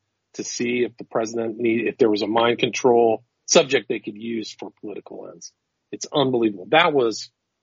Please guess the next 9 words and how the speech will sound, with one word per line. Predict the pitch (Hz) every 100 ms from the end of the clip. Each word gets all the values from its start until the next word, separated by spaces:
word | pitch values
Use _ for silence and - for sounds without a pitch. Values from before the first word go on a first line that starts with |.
| _ _ _
you | 110
know, | 107
seventies. | - 131 107 87 - -
So | - 117 101
you're | 104 117
talking | - 113 110 104 95 92 _ _ _ _ -
fifty | 131 110
years | 113 139
ago. | 107 -